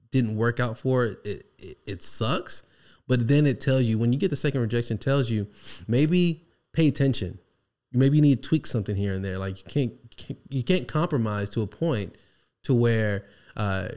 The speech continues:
your business isn't working the way it should, or your life isn't working the way it should, you know?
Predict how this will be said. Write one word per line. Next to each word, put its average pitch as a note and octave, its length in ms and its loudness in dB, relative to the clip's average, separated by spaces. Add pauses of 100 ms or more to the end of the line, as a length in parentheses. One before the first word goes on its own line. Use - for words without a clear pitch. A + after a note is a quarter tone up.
(160)
your G#2 140 -6
business A#2+ 600 0
isn't G#2+ 560 -2 (280)
working A#2 460 2
the G#2 60 0
way G2+ 180 0
it E2+ 100 -6
should, G2 400 -2
or B2+ 100 0
your E3+ 100 2
life A#3 180 -2
isn't A2 180 -2
working F#2+ 220 -6
the G2 60 -4
way F#2 160 -4
it - 40 -8
should, - 360 -10 (220)
you A2+ 120 -2
know? A2 260 -2